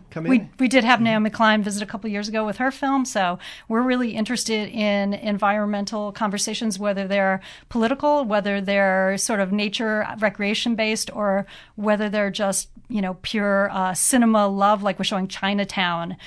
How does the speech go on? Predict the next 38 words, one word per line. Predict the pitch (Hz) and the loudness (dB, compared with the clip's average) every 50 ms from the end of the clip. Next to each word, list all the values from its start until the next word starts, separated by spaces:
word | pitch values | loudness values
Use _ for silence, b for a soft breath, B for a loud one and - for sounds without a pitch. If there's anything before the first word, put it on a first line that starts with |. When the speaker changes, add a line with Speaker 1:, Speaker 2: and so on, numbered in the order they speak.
| B B B B B | B B B B B
Speaker 2:
uh, | 190 185 175 | -4 -4 -4
which | 180 190 180 - | -4 -6 -6 -4
is | 196 185 185 190 | -4 -6 -6 -8
probably | - - - 196 185 196 190 | -10 -8 -4 -4 -2 -2 -4
the | 185 | -4
greatest | - 196 185 185 190 - - | -4 -4 -2 -2 -4 -4 -4
film | 202 196 185 | -2 -2 -2
ever | 180 170 190 185 | -2 -2 -2 -4
made | 180 180 185 190 | -2 -2 -2 -2
about | 180 180 180 175 | -2 -2 -4 -4
the | 175 | -6
fight | - - - 190 190 - | -8 -6 -6 -6 -4 -2
for | - 208 190 | -2 0 0
a | 185 | 0
city's | 185 - 220 208 208 185 | 0 -2 -2 -2 -2 2
water | 196 196 185 196 | 2 4 4 4
supply. | 196 - - - - 190 180 175 | 2 0 -2 -4 -2 0 0 0
We're | 180 185 | -2 -4
gonna | 185 202 196 | -4 -2 -2
be | 190 180 | -2 -2
showing | - 196 180 185 185 | -2 -2 -4 -4 -4
that | 180 165 170 - | -4 -6 -6 -8
this | 208 - - | -10 -10 -10
weekend. | - 196 - 180 - 120 - | -10 -10 -12 -10 -10 -10 -8
Speaker 1:
That's | - 127 127 123 - - | -6 -4 -4 -4 -6 -6
right. | 127 135 143 165 151 139 139 | -4 -2 0 0 0 -2 -4
That's | 139 135 - | -6 -8 -8
a | 139 131 | -8 -10
classic | - - - 131 127 131 143 - - 156 - | -10 -8 -6 -4 -4 -2 -4 -4 -6 -8 -6
from | - - 143 | -4 -4 -2
the | 139 | -2
nineteen | 131 131 135 135 - 151 139 | -2 -2 -4 -4 -4 -6 -6
seventies, | - - 131 139 151 151 147 143 | -4 -4 -2 -2 -2 -2 -2 -2
Robert | 127 127 139 143 147 - | 0 0 0 0 -2 -4
Towne | - - - 147 147 147 143 135 | -6 -6 -4 -2 -2 -2 -4 -4
script, | - - - - 135 135 143 139 - - - - | -8 -10 -8 -6 -4 -4 -4 -4 -8 -12 -16 -16
and, | 151 - 120 123 120 120 120 117 120 120 117 127 | -14 -12 -10 -8 -6 -6 -6 -6 -8 -8 -8 -6
uh, | 120 113 113 110 | -6 -4 -4 -6